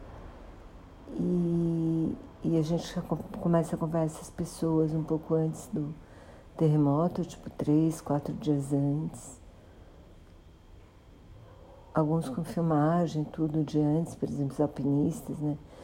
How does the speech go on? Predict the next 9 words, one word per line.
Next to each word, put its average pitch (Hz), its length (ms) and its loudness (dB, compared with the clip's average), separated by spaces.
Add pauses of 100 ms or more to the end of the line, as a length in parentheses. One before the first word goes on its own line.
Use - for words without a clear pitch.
(280)
Tinham 156 220 4
isso 151 180 0
registrado. 151 1000 2
Tem 156 180 0
uma 156 240 2
moça 151 640 2 (100)
que 156 200 0
é 143 440 2 (960)
iraniana 151 960 6